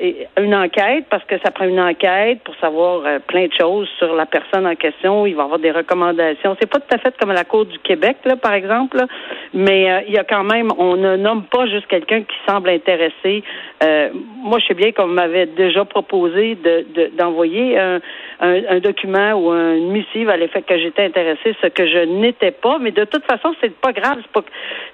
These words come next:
c'est, c'est le fait est que on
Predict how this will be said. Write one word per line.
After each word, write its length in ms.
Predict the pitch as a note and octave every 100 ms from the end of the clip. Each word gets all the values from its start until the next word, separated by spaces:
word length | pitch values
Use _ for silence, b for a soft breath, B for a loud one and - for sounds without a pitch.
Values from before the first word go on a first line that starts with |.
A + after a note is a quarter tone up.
| -
c'est, 180 | A#3 - -
c'est 80 | G#3+
le 180 | A3 G#3+
fait 240 | - C4+ -
est 180 | C4 D4+
que 300 | - A3+ A#3+ A#3+ B B -
on 360 | F#3+ F#3 E3